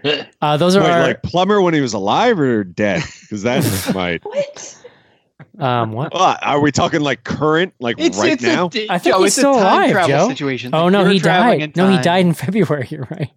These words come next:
Speaker 4: Yeah, we
Speaker 2: Yeah.
Speaker 4: just
Speaker 1: Um, so those are our friends doing the, uh, Tales from the Crypt podcast at Crypt Dads.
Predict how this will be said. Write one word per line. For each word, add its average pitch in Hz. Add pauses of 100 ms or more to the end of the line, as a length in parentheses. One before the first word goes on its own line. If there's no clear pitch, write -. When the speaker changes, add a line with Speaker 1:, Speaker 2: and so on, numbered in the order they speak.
(320)
Speaker 4:
Yeah, 202
we 147
Speaker 2:
Yeah. 85
Speaker 4:
just - (160)
Speaker 1:
Um, 165 (840)
so 165
those 151
are 151
our 135
friends 131
doing 127
the, 117
uh, 127
Tales 123
from 120
the 110
Crypt -
podcast -
at -
Crypt - (140)
Dads. -